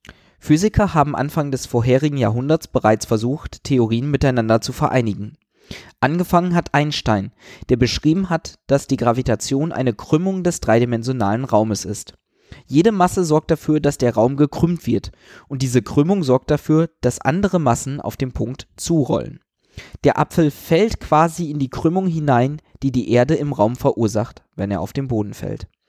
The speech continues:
Und der Mond rotiert aufgrund der Krümmung, die die Erde verursacht, um sie herum. Nach Einstein hat sich dann ein anderer Physiker gefragt,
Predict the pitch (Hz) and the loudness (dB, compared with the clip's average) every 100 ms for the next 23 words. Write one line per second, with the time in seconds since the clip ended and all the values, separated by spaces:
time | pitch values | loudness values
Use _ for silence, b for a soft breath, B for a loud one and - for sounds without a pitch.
0 | b b b _ - 147 143 127 165 240 | b b b _ -4 2 2 2 0 0
1 | - 151 - 175 - 131 - 147 151 139 | -2 -4 0 0 2 -2 0 -2 0 -2
2 | - 175 220 208 160 156 135 - 127 156 | 0 0 2 -2 -2 -2 0 2 2 0
3 | - 143 120 113 - - - 135 113 113 | -2 0 0 0 -2 -6 -10 -8 -4 -2
4 | 127 113 101 - _ _ _ _ B B | 0 -2 -4 -8 _ _ _ _ B B
5 | B - 123 - 131 147 - 202 214 190 | B -2 -2 0 0 0 -2 -2 -2 -4
6 | 175 175 - 151 139 156 85 113 120 135 | -4 -4 0 0 0 -2 -2 0 2 2
7 | 160 147 151 156 143 - 139 156 - | 2 0 0 0 0 0 2 2 -2